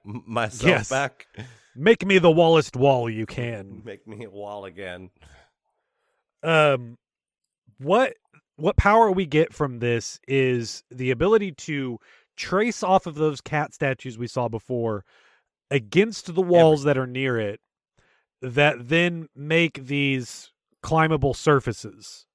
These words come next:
Speaker 1: Yeah.
Speaker 2: So we can go up places.
Speaker 1: It, it puts the, uh, that pattern
Speaker 2: The,
Speaker 1: on the wall
Speaker 2: the, the,
Speaker 1: above the statue.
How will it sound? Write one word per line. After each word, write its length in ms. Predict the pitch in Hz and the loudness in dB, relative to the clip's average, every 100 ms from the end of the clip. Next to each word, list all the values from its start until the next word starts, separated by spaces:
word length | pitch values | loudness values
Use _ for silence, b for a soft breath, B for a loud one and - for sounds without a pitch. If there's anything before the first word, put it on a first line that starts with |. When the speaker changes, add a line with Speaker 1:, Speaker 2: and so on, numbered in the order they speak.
| - | -16
Speaker 1:
Yeah. 220 | 90 76 | -12 -10
Speaker 2:
So 160 | 98 131 | -6 -2
we 160 | 143 | -2
can 220 | 139 151 117 | -4 -10 -6
go 240 | 143 131 | -4 -2
up 220 | 127 - - _ - | -4 -8 -20 _ -14
places. 520 | 123 98 - - _ | -12 -12 -16 -20 _
Speaker 1:
It, 140 | 90 85 | -14 -10
it 220 | 107 95 | -10 -8
puts 260 | - 120 - | -8 -10 -10
the, 300 | 110 101 98 | -10 -8 -6
uh, 380 | 92 87 85 78 80 _ _ _ _ _ _ _ | -6 -6 -8 -10 -14 _ _ _ _ _ _ _
that 360 | - 95 90 - _ | -8 -6 -6 -8 _
pattern 580 | - 104 95 90 80 76 | -6 -4 -2 -4 -8 -10
Speaker 2:
The, 100 | 127 - | -12 -6
Speaker 1:
on 220 | 92 87 | -6 -6
the 80 | 87 | -6
wall 460 | 87 87 85 85 | -2 0 0 0
Speaker 2:
the, 80 | 87 | -4
the, 60 | 131 | -4
Speaker 1:
above 340 | 90 85 78 | -4 -6 -8
the 160 | 87 80 | -12 -12
statue. 580 | - 80 73 - 71 | -12 -14 -14 -16 -20